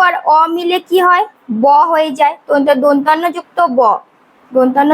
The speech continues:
যুক্ত ব মানে আমরা কিন্তু দন্তান্ন ব লিখবো না, দন্তান নয় বয়, মানে তখন এরকম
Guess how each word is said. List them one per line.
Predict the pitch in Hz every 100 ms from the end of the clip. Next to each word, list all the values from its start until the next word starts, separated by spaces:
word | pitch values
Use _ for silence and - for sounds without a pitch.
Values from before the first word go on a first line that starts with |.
| 311
যুক্ত | 330 403 302 285
ব | 294 320 392
মানে | 392 403 320
আমরা | 302 320 392
কিন্তু | 359 370 320
দন্তান্ন | 349 339 370 381 403 392
ব | 381 330
লিখবো | 262 240 233
না, | 220
দন্তান | 277 294 294 370 381 302
নয় | 285 294 302 269
বয়, | 302 214 - _ _ _ -
মানে | 247 262 269
তখন | 269 359 415 -
এরকম | 349 370 370